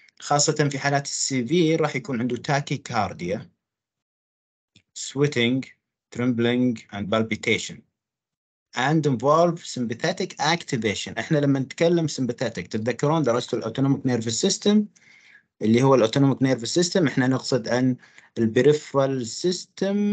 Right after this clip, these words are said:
ال-، اللي هو نتكلم sympathetic وال parasympathetic fibers أو نيورون. ال sympathetic أخذتوها، هي مختصة بال fight and flight. ال parasympathetic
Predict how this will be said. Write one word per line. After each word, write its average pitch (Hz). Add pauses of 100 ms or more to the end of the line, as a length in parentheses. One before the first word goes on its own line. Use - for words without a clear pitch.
(460)
ال-، 123
اللي 120
هو 131
نتكلم 123
sympathetic 160 (360)
وال 107
parasympathetic 123
fibers 147
أو 113
نيورون. 117
ال -
sympathetic 120
أخذتوها، 165
هي 139
مختصة 143
بال 113
fight 175 (120)
and 165
flight. - (1000)
ال 107
parasympathetic 165